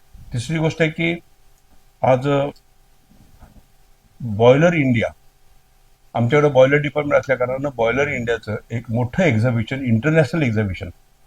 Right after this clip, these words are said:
आम्ही वाशीला, अ, भरवत आहोत. तर त्याचे पंचवीस, सव्वीस, सत्तावीस सप्टेंबरला हे वाशीमध्ये मोठं असं हे एक्झिबिशन भरलेलं आहे. त्यामध्ये बऱ्याच व्हरायटीज बॉयलरच्या आपल्याला बघायला मिळतात, क्वालिटी बघायला मिळते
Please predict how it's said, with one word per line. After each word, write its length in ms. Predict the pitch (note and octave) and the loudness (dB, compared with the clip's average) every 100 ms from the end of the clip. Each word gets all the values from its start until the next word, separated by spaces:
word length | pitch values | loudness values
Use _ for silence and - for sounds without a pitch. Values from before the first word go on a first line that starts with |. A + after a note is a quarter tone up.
| _ _ - | _ _ 0
आम्ही 360 | A2+ B2 A#2+ G#2+ | 2 2 0 0
वाशीला, 540 | G#2 A2+ - B2 A#2+ | 0 0 0 4 6
अ, 340 | G#2+ - A2 G#2+ | 6 2 -4 -2
भरवत 280 | G#2 B2 B2 | 0 0 2
आहोत. 200 | C3 C#3+ D#3 _ _ _ _ - | 2 2 -2 _ _ _ _ -6
तर 60 | |
त्याचे 400 | G#2+ A#2+ A#2 D#3 | -2 -2 0 -2
पंचवीस, 560 | D#3 C#3 A#2+ C#3 D#3+ - | 0 0 -2 0 -2 -2
सव्वीस, 320 | B2+ C3 C#3 | -2 0 -2
सत्तावीस 380 | A2 - D3 C#3 | -2 2 2 0
सप्टेंबरला 540 | A#2+ G#2 A#2 G#2+ F#2 - _ _ _ _ | -6 -4 0 0 -2 -10 _ _ _ _
हे 180 | B2+ A#2+ | -4 -4
वाशीमध्ये 680 | A2 G#2+ - B2 A#2+ A#2 F2+ - _ _ - | -2 -2 -2 -2 0 -2 -4 -8 _ _ -8
मोठं 400 | A2 - A#2+ A#2 | -6 -2 0 0
असं 240 | A#2 - | -2 -4
हे 160 | A2+ A2 - | -2 -2 -2
एक्झिबिशन 640 | G2 G#2+ A2 G2 A#2+ A2+ A#2 - G2+ | -6 -4 -4 -4 -4 -4 -6 -12 -8
भरलेलं 500 | F#2+ G#2 G#2 A#2 B2 | -6 -4 -4 -4 -6
आहे. 80 | - _ _ _ - | -10 _ _ _ -6
त्यामध्ये 340 | C#3+ D3+ D#3+ | -2 0 -2
बऱ्याच 520 | E3+ B2+ B2 D#3 D#3+ - F#3 F#3 - - | -4 -2 4 6 4 0 -2 -2 -6 -10
व्हरायटीज 560 | G#2 G2 B2+ D3 F3 D3+ | -6 0 2 2 0 0
बॉयलरच्या 420 | B2+ A#2+ A#2+ B2+ | 0 0 0 -2
आपल्याला 240 | - A2 | 0 0
बघायला 240 | G#2+ G#2 F#2+ | 0 0 -2
मिळतात, 260 | F#2 A#2 B2 _ _ _ - | -6 -8 -8 _ _ _ -4
क्वालिटी 320 | A#2 B2 B2+ | 2 2 2
बघायला 300 | D3+ A2+ G#2 | 2 2 2
मिळते 280 | F#2 F#2 G#2+ | -2 -8 -12